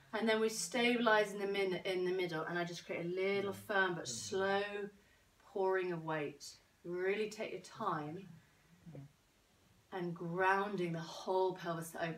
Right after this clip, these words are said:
and it can feel such a flooding of energy through the sacrum.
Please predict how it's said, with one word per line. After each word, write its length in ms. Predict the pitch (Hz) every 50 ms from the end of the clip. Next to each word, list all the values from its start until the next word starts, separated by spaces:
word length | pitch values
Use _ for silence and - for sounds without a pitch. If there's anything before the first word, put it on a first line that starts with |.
| - -
and 100 | 170 170
it 100 | 170 -
can 120 | - 175
feel 160 | 170 196 175
such 420 | - - - - 240 226 208 - 233
a 40 |
flooding 680 | - - - - - - 233 226 233 233 226 214 196 185
of 80 | 170 -
energy 560 | 196 196 202 202 180 165 170 156 151 160 160 - - _ _ _ _ - - _ _ _
through 200 | - - 214 196
the 80 | 180 175
sacrum. 600 | 170 - - 185 180 175 - - - 151 143 147